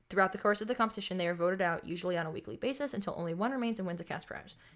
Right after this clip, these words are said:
Cash prize, which is, mm, technically not true. Um, it, oh, Spanish, Spanish language, no, never mind. Um, it, they, they make it down to the final two, and then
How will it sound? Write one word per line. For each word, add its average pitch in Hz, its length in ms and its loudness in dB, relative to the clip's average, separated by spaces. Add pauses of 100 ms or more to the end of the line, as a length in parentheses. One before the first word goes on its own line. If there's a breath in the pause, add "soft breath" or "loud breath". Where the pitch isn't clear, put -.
Cash 233 340 -2
prize, - 300 -8
which 202 120 -2
is, 226 120 -6 (120)
mm, 370 220 -4
technically 302 400 -4
not 320 160 -6
true. 320 260 -6 (380 loud breath)
Um, 175 500 2 (560)
it, - 220 -4
oh, 170 140 4
Spanish, - 640 2 (840)
Spanish 208 340 -6
language, 202 300 -6 (180)
no, 196 120 -10
never 196 120 -10
mind. 196 160 -8 (360 loud breath)
Um, 180 500 4 (400)
it, 180 280 2
they, 185 680 4
they 170 240 0
make 180 240 0
it - 120 -6
down 175 160 0
to 185 60 -2
the 170 60 -10
final 170 260 -2
two, 170 420 -2
and 180 120 -2
then 160 360 -4